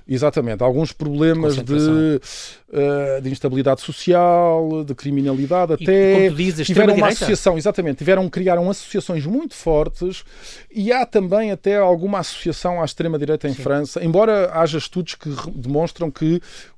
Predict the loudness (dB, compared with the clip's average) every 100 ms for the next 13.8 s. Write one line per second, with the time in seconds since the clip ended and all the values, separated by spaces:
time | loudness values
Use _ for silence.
0 | -6 -6 0 0 2 2 2 0 -2 0
1 | 0 -2 -2 -2 -2 -6 0 2 4 2
2 | 2 2 2 -2 -4 -2 2 4 2 0
3 | -4 -4 -2 0 -2 2 2 2 0 -8
4 | -8 -14 -8 -2 0 2 0 -2 -2 0
5 | 2 2 2 0 -6 -4 -4 -4 -4 -4
6 | -4 -4 -4 -4 -4 -6 -8 -10 -8 -8
7 | -10 -10 -10 -12 -18 -16 -6 -2 0 0
8 | -4 -4 0 0 0 -4 -4 -8 -16 -18
9 | -4 0 0 0 0 2 2 2 0 -2
10 | -2 -2 -4 -4 0 -2 -2 -2 -2 -4
11 | -4 -2 -2 0 0 0 0 0 -2 -4
12 | -4 -2 0 -2 -2 -8 -4 -2 0 0
13 | 0 -4 -8 -2 -2 -2 -2 -4